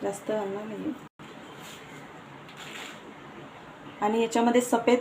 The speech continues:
तीळ आहेत ते मी घालणार आहे एक चमचा. आता आपण हे सर्व मिक्स करून घेऊया आणि थोडं थोडं पाणी टाकून मी हे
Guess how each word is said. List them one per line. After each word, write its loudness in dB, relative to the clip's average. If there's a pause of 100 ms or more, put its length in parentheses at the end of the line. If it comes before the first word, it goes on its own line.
(120)
तीळ 10
आहेत 8 (120)
ते 2
मी 4
घालणार 4
आहे 0
एक -4
चमचा. 0 (1900)
आता 2
आपण 4
हे 4
सर्व 2
मिक्स -2
करून 4
घेऊया 6 (2250)
आणि 2 (120)
थोडं 6
थोडं 4
पाणी 4
टाकून 0
मी -2
हे 8